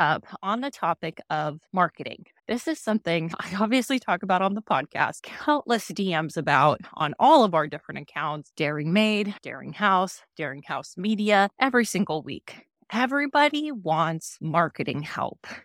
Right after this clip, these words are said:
Now, here's the thing. If you only listen to this one little piece of advice, I want you to stop thinking about your marketing, and I want you to just say, "Why? Why do I need marketing? Why will my customers buy from me?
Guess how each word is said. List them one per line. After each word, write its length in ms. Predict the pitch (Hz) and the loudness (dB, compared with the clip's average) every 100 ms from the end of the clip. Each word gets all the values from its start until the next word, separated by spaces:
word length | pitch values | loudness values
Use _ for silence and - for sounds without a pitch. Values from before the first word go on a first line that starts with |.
| _ | _
Now, 220 | 170 190 196 | 0 0 0
here's 400 | 254 269 269 - | 0 2 0 -2
the 120 | 208 | -6
thing. 340 | - 165 - 156 | 0 -2 -2 -10
If 160 | 175 | -2
you 180 | 214 247 | 0 2
only 240 | 254 233 208 | 4 2 2
listen 320 | 196 - 190 | 0 -2 -8
to 120 | 175 | -6
this 440 | 139 180 220 - - | -4 -2 -2 -4 -12
one 340 | 160 185 226 | -2 4 6
little 240 | 220 208 196 | 6 4 0
piece 420 | - 165 - - | -4 -8 -8 -4
of 340 | 170 175 170 190 - | 4 4 4 0 -4
advice, 580 | 180 160 160 - - - | -2 0 -2 -4 -16 -2
I 120 | 190 | 0
want 300 | 180 190 220 | 2 2 0
you 120 | 220 220 | -2 -6
to 240 | - 175 | -4 -6
stop 500 | - - 165 160 311 | -6 -2 4 4 4
thinking 360 | 254 277 302 294 | -2 -4 -6 0
about 260 | 262 254 | 2 2
your 80 | 254 | 2
marketing, 600 | 220 151 - 151 - 160 - | 0 0 -2 -6 -6 -10 -4
and 100 | 185 | 0
I 80 | 175 | 0
want 260 | 170 202 | 2 0
you 120 | 208 185 | 0 -2
to 100 | 175 | -4
just 300 | 180 175 - | -4 -4 -4
say, 340 | 170 160 156 - | -2 -2 -8 -2
"Why? 380 | 160 - 113 - _ | 0 2 0 -6 _
Why 580 | 160 190 214 233 254 247 170 | 0 4 6 4 2 -4 -10
do 240 | 156 208 196 | -6 -2 2
I 160 | 185 | 2
need 280 | 175 165 165 | 0 -6 -8
marketing? 540 | 160 139 - - - - | -6 -6 -8 -14 -12 -14
Why 640 | 151 135 143 156 190 247 - | -8 0 2 4 4 0 -4
will 180 | - 202 | -4 0
my 160 | 214 214 | 2 2
customers 580 | - - 196 196 233 | 0 -2 -4 -4 -4
buy 240 | - 240 302 | 0 2 0
from 280 | - 143 143 | -2 -10 -10
me? 200 | 147 | -16